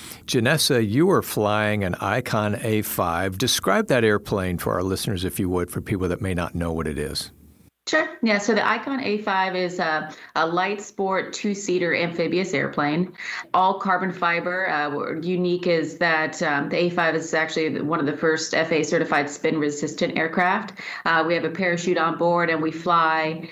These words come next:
Speaker 2: by A O A versus airspeed. So it's a pretty unique amphibious airplane.
Speaker 1: And a lot of fun. I gotta say, I had the opportunity to go down there and fly it with you guys a couple years ago, and so much fun to fly.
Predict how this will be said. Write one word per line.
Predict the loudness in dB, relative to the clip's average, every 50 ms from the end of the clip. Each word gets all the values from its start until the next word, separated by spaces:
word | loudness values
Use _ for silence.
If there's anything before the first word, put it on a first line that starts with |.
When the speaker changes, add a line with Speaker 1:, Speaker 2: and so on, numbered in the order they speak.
| -8 -4 -2
Speaker 2:
by | 0 0 0 0 0
A | 2 2 4 2
O | 2 2 2
A | 2 2 0 0
versus | 0 -2 -2 -4 -4 -2
airspeed. | -2 0 2 2 0 0 -2 -2 -2 0 0 -2 0 0
So | 0 2 4 4
it's | 2 2 2 2
a | 2 2 2 0 -2 -4 -4 -2
pretty | 0 2 4 4
unique | 4 2 2 2 2 2 2 2 0 -2 -4 -4 -6 -6 -6 -2
amphibious | 0 0 2 2 2 2 4 2 2 0 -2 -4 -2
airplane. | 0 0 0 0 -2 -2 -2 -4 -6 -10 -14 -20 -20 -10 -4
Speaker 1:
And | -2 0 2 2 2 0 0 -2
a | -2 0
lot | 0 2 4 4 6 6 6 4 2
of | 0
fun. | -2 -2 -2 -2 -2
I | -2
gotta | 0 0 0 0 0
say, | 0 0 2 2 2
I |
had | 2 2 0 2
the | 2 2 2
opportunity | 2 0 0 -2 -2 -2 0 0 2 0 0
to | 0 -2
go | -2 -2 0 0
down | 0 0 0 0
there | 0 0 -2
and | -4 -2
fly | -2 0 0 0 0
it | -2 -4
with | -4 -4 -4
you | -4
guys | -2 -2 -2 -2 -4 -4
a | -6
couple | -6 -6 -8 -8 -6 -6 -4
years | -4 -2 -4 -4 -4 -6
ago, | -8 -8 -6 -6 -4 -4 -4 -6 -6
and | -6 -6 -6 -4 -4
so | -2 0 0 0 0 0
much | 0 -4 -4 -6 -6
fun | -6 -4 -4 -4 -4
to | -6
fly. | -6 -4 -2 -2 -2 -2 -4